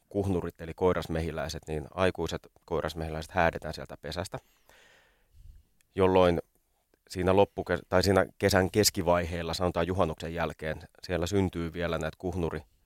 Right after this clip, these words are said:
kuhnurimehiläisiä, mut niillä ei ole mitään virkaa. Ne ei pölytä ja kuningatar on jo hedelmöitetty, elikkä niiden elämällä ei ole tarkoitusta. Eli mehiläistarhaajat siinä kohtaa ottaa ne kuhnurikennot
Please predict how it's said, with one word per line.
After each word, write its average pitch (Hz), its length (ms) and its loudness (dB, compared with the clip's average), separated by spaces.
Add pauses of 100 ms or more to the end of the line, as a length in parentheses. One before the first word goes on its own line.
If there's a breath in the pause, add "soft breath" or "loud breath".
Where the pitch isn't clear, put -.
(320)
kuhnurimehiläisiä, 92 960 2
mut 90 180 -4
niillä 95 200 2
ei 95 60 6
ole 92 60 2
mitään 92 280 2
virkaa. 90 400 -2
Ne 85 180 0
ei 82 160 0
pölytä 98 480 2 (480 soft breath)
ja 78 260 2 (240)
kuningatar 85 480 0
on 65 80 -12
jo 67 60 -12
hedelmöitetty, 80 720 0
elikkä 78 240 -8
niiden 85 300 2
elämällä 82 380 2
ei 76 60 -6
ole 67 140 -14
tarkoitusta. - 560 -6 (600 soft breath)
Eli 85 140 -2
mehiläistarhaajat 90 840 4
siinä 92 220 2
kohtaa 80 480 -2 (120)
ottaa 87 320 -2
ne 82 140 0 (1120)
kuhnurikennot 104 680 0